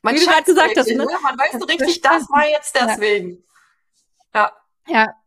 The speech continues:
Speaker 1: Ach, voll
Speaker 2: Und das
Speaker 1: schön.
Speaker 2: war, äh, in die, war eine ähnliche Situation davon, war ja halt noch mal ein paar Monate später und das ist, äh, einfach total krass. Ähm, ich finde, dieses Thema, ähm, Annehmen ist, ist, also ich kenn das von,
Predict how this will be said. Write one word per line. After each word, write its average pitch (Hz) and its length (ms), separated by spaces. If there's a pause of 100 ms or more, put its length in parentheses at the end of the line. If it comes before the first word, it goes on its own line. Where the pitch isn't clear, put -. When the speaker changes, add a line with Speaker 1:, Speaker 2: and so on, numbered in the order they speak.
(920)
Speaker 1:
Ach, - 140
voll - 140
Speaker 2:
Und 220 60
das 233 80
Speaker 1:
schön. 233 60
Speaker 2:
war, 233 280
äh, 220 260
in 214 160
die, 202 320
war 208 220
eine 226 200
ähnliche 269 320
Situation 247 440
davon, 226 320
war 202 120
ja 208 100
halt - 240
noch 202 140
mal 208 120
ein 202 140
paar 220 160
Monate 214 280
später 185 480
und 185 140
das 196 80
ist, - 180
äh, - 100 (380)
einfach 208 220
total 202 280
krass. 180 280 (320)
Ähm, 226 380
ich - 140
finde, 302 380
dieses 240 340
Thema, 233 520
ähm, 202 320
Annehmen 262 720
ist, - 260 (280)
ist, - 380 (140)
also 220 160
ich 254 100
kenn 320 180
das - 120
von, 233 200